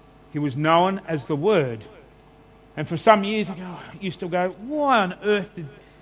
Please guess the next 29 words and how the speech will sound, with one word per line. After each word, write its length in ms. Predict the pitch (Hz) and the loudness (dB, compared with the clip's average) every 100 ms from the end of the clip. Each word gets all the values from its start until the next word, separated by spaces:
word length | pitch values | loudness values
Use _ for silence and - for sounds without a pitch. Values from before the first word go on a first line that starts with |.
| - - - | -20 -20 -8
did 220 | 196 147 | -6 -4
John 320 | 226 240 226 | 2 2 2
choose 360 | 190 208 185 131 | -2 -2 -2 -2
this 240 | 190 196 | -4 -6
w-, 200 | - 160 | -6 -8
thing? 340 | 156 226 269 202 | -4 -4 -4 -4
Why 240 | 277 294 | 0 2
did 120 | 240 | 2
he 100 | 196 | -4
choose 340 | - 208 196 131 | -6 -4 -4 -4
the 140 | 156 | -4
Word?" 420 | 131 151 233 269 214 - - - - | 0 2 4 2 0 -16 -20 -20 -14
He's 100 | 226 | -8
a 60 | 254 | -8
person. 560 | - 403 440 - 135 | -4 -2 -2 -2 -8
He's 160 | 151 214 | -8 -6
not 160 | 269 | 0
a, 220 | 180 - 160 | 0 0 -2
a, 40 | |
a, 640 | 143 147 135 139 135 120 | -4 -6 -6 -6 -6 -6
a, 60 | 117 120 104 | -8 -14 -14
some 200 | 151 131 | -10 -4
letters 320 | 151 160 147 | -2 -2 -2
on 80 | 139 | -6
a 60 | 120 | -6
page. 480 | 156 214 302 - - - - - - - - - - - - - - - - - - - | -6 -6 -8 -14 -20 -20 -20 -20 -20 -20 -20 -20 -20 -20 -20 -20 -20 -20 -20 -20 -8 2
Well, 120 | 165 | 6
one 260 | 185 240 214 | 8 8 6
lecturer 560 | 170 - 147 135 180 | 4 2 -2 0 -2